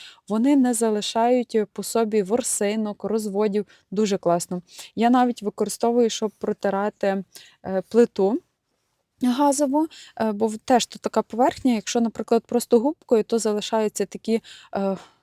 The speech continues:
як мильні розводи. А оця, е, цей рушничок серветка, ось, бачите,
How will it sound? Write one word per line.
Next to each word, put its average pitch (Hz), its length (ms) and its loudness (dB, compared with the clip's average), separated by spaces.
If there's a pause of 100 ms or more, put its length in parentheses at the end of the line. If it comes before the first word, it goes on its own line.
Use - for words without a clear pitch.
(260)
як 196 220 -10
мильні 214 600 0
розводи. 202 680 0 (460)
А 214 100 -2
оця, 220 540 -2
е, 196 580 -6
цей 220 220 2
рушничок 208 520 -4
серветка, 214 640 -4 (100)
ось, 180 260 -6
бачите, 294 400 -6